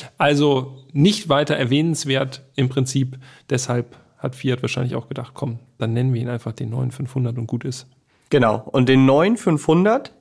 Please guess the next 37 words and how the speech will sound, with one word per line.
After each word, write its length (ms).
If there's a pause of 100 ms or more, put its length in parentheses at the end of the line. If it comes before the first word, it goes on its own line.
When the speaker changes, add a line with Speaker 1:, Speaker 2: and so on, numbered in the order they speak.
(120)
Speaker 2:
den 160
gibt 220
es, 280
wie 120
gesagt, 460
ausschließlich 760
als 200
Elektroauto 840 (360)
in 340 (100)
drei 460
Karosserievarianten, 1200
wenn 140
man 160
so 80
möchte. 400 (260)
Es 220
gibt 260
die 360 (100)
Limousine, 960 (100)
nennt 240
es 160
Fiat. 580
Ich 140
finde 160
es 100
immer 140
ein 140
bisschen 280
verwirrend, 600
wenn 120
man 180
einen 400
Zweitürer 720
Speaker 1:
Mhm. 160
Speaker 2:
eine 220
Limousine 680
nennt. 280